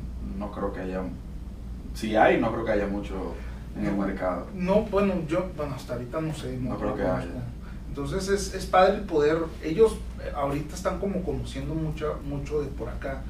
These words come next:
Speaker 2: O sea, ellos no conocían artistas como, no sé, Becky G o, bueno, J Balvin sí,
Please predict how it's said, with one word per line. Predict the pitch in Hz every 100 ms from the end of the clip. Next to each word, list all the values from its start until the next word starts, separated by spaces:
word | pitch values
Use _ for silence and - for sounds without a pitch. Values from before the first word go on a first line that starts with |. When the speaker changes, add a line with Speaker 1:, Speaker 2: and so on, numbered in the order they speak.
| - -
Speaker 2:
O |
sea, | - 139
ellos | 147
no | 143
conocían | 143 131 120 131 135
artistas | 123 113 120 120 123 -
como, | - 113 107 107 104 - - 120
no | 120
sé, | -
Becky | 113 - -
G | - - 113 - - -
o, | - - - - - - - - - -
bueno, | 147 147
J | 147 156
Balvin | 151 147 143
sí, | 135 131 117